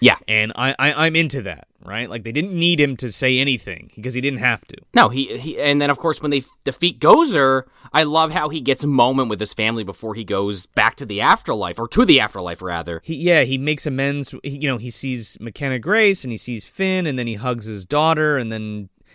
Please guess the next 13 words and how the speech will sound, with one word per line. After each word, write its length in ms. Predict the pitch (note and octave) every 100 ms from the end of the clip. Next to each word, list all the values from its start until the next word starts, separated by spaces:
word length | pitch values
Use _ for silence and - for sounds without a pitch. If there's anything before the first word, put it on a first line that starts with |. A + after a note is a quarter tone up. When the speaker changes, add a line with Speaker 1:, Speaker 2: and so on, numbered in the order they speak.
| _ _ _ _ -
Speaker 2:
dissipates 540 | A#2 - C3 C3 -
into 180 | A#2 B2
the 80 | A2
ether, 380 | D3 - G#2+
and 100 | G2
it's 460 | F#2+ - - - - - - D#3
really 220 | F#3+ G#3+
sweet 440 | - B2+ B2 -
and 100 | C3
sentimental 500 | - C3 B2 B2+ D#3+
and 120 | D3+
fucking 300 | - D#3+ D3+
great. 380 | C3 F3+ B2 -